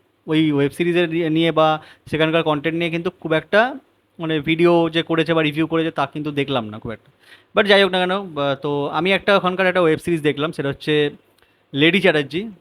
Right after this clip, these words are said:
তো লেডি চ্যাটার্জি ওয়েব সিরিজটা আমি দেখলাম, তো যেখানে সাতটা এপিসোড আছে এবং, আহ, মানে বেশ বড়, বেশ লেন্দি, মোটামুটি এক একটা এপিসোডের ডিউরেশন, আহ, চল্লিশ মিনিট, পঁয়ত্রিশ মিনিট এরকম করেই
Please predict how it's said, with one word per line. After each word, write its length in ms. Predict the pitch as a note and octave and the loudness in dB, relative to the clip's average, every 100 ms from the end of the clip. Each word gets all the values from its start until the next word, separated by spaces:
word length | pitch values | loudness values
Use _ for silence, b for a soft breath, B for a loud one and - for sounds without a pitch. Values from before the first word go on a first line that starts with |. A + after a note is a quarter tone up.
| _ | _
তো 100 | C#3+ | -6
লেডি 200 | C#3+ D3+ | -4 -2
চ্যাটার্জি 320 | E3 E3 E3+ | -2 -2 0
ওয়েব 140 | D#3+ - | 0 -2
সিরিজটা 300 | D#3+ - D#3+ | -6 -4 -2
আমি 100 | D3 | 0
দেখলাম, 440 | C#3 D3 F#3+ E3+ - | -2 -4 -6 -12 -8
তো 80 | |
যেখানে 600 | C3 C3+ C#3 C#3 C3+ C3+ C3 | -6 -2 0 0 0 -2 -2
সাতটা 300 | C#3 - C#3+ | -4 -2 -2
এপিসোড 360 | C3+ D3 D#3 D#3 | -2 0 2 2
আছে 220 | D3 E3+ | 0 -2
এবং, 280 | D3 F#3 B3 | 0 -2 -4
আহ, 640 | _ - _ _ - C#3+ | _ -20 _ _ -12 -4
মানে 380 | C#3 C#3 C3+ C3+ | 0 2 2 0
বেশ 260 | D3+ F3+ | 0 -2
বড়, 280 | D#3 F3 E3 | 4 4 4
বেশ 180 | D3 D#3 | 2 -4
লেন্দি, 400 | D#3 D#3+ C#3+ A#2+ | -2 -2 -2 -6
মোটামুটি 340 | C3 C#3+ D3+ | -6 -4 -2
এক 120 | D3+ C#3+ | -4 -4
একটা 220 | - D#3 | -4 -4
এপিসোডের 360 | D3 D3+ D#3 | -2 -2 0
ডিউরেশন, 440 | D3 C#3+ D3 D3+ D3 | 0 0 2 2 0
আহ, 640 | C#3+ - _ C#3+ C3 B2+ B2 | -4 -18 _ -4 0 0 0
চল্লিশ 360 | D#3+ D#3 D3+ | -2 0 -2
মিনিট, 320 | D#3+ D3+ D3+ D3 | -2 0 0 0
পঁয়ত্রিশ 420 | C#3+ C#3+ C#3+ D3+ | -2 0 -6 -4
মিনিট 260 | C#3 C3+ | -4 -2
এরকম 280 | C3+ C3+ C#3 | -2 -2 -4
করেই 320 | C3 C#3 C#3 | -4 -4 -4